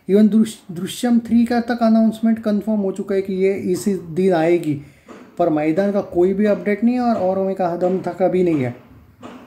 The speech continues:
मुझे लगा कि मैं आपके साथ ये चीज़ शेयर करूँ और ये भी बताओ कि औरों में कहा दम था रिलीज़ कब होगी, पता नहीं। अब ये भाई अजय देवगन ने भी कुछ अपने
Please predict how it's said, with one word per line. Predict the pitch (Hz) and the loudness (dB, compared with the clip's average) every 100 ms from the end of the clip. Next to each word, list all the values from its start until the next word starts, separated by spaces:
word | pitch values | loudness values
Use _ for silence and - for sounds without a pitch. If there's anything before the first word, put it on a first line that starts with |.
| - | -8
मुझे | 160 170 196 | -4 0 2
लगा | 185 151 196 | 2 2 0
कि | 208 | 2
मैं | 220 220 | 2 2
आपके | 214 214 | 0 -4
साथ | 208 202 | -4 -4
ये | 202 | -6
चीज़ | - 196 190 | -6 -6 -4
शेयर | - 175 190 | -2 -2 0
करूँ | 190 180 | 0 2
और | 170 165 151 160 - _ _ - | 2 0 -6 -14 -20 _ _ -8
ये | 135 160 220 | 2 6 6
भी | 254 | 4
बताओ | 233 190 190 | 0 -2 -4
कि | 202 | -4
औरों | 214 175 170 | -2 -2 -2
में | 175 175 | -4 -4
कहा | 156 165 | -4 -2
दम | 165 170 147 | 0 -2 -2
था | 165 | -2
रिलीज़ | 160 160 165 147 | 0 0 -2 -4
कब | 196 | -2
होगी, | 160 160 208 | 0 2 0
पता | 220 147 143 156 151 | 0 -2 -2 -2 0
नहीं। | 151 135 127 104 - _ _ _ _ _ _ | 0 0 0 -4 -12 _ _ _ _ _ _
अब | 143 | -4
ये | 156 185 | 0 2
भाई | 196 | 2
अजय | 214 185 165 | 2 0 -2
देवगन | 180 175 175 | -2 -2 -2
ने | 175 175 | -2 -2
भी | 180 | -2
कुछ | 190 185 - - 190 | -2 -4 -6 -10 -8
अपने | - 160 165 160 143 | -4 0 0 0 -2